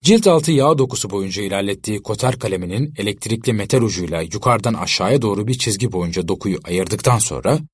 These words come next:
karın kasları arasındaki beyaz fibroz fasya kılıfını açtı. Karın boşluğuna girer girmez hastadan oluk oluk kan akmaya başladı. "Kahretsin," dedi.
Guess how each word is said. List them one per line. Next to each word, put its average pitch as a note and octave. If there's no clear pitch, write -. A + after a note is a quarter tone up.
karın D3
kasları G#2+
arasındaki E2+
beyaz G#2+
fibroz A2+
fasya -
kılıfını E2
açtı. -
Karın C#3
boşluğuna G#2
girer G#2
girmez G2+
hastadan F2+
oluk D3+
oluk C#3+
kan A2
akmaya D#2+
başladı. -
"Kahretsin," -
dedi. -